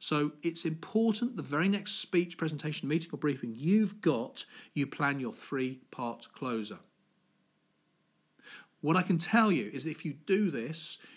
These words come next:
you will find your presentations finish on a far tidier, better defined, and stronger and more effective, powerfully effective close. And the effect of that is that audiences will remember you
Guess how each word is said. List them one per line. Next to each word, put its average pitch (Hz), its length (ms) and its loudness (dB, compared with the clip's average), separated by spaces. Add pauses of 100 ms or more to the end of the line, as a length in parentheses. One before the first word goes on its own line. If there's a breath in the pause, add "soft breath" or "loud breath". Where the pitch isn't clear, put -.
(380 loud breath)
you 151 280 -4
will 160 340 4
find 139 760 -4 (360 soft breath)
your 143 140 -4
presentations 160 1040 -2
finish 135 440 -4
on 127 100 -8
a 117 60 -8
far 131 580 -6
tidier, 160 760 0 (180 loud breath)
better - 480 -2
defined, 127 840 -4 (280 loud breath)
and 123 260 -10
stronger 139 600 -6
and 123 120 -8
more 123 180 -6
effective, - 880 -10
powerfully 202 600 0
effective 127 600 -8 (120)
close. 104 600 -10 (760 soft breath)
And 143 80 -8
the 160 60 2
effect 220 560 -2
of 160 200 -4
that 160 500 2 (200 loud breath)
is 139 140 -2
that - 80 -6
audiences 143 500 -4
will 131 140 -6
remember 131 600 -4
you 131 400 -4